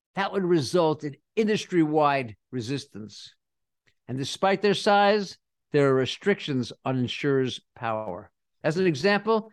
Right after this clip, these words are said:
state and federal laws require insurers to offer in-network doctors and hospitals within fifteen miles or thirty minutes of where the enrollees live or work.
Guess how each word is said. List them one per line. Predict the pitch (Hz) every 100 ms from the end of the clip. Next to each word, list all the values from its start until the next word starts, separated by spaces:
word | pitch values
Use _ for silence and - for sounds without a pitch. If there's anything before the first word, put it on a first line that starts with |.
| _
state | - - 240 240
and | -
federal | 240 220 202
laws | 180 170 170 175
require | - - 180 175
insurers | 170 - - 175 160
to | - -
offer | 151 165 - 147 139 _ _ _ _
in-network | 202 226 214 190 160 165 -
doctors | 160 151 151 139 139
and |
hospitals | 120 143 147 - 117 104 104 - _ _
within | 151 147
fifteen | 135 208 208 - 196 175
miles | 165 165 170 135
or | 147
thirty | - 160 151
minutes | 151 135 110 - _ _ -
of | 127
where | 156
the | 156 151
enrollees | 139 151 160 156 123
live | 151 156
or | 151 127
work. | 135 113 104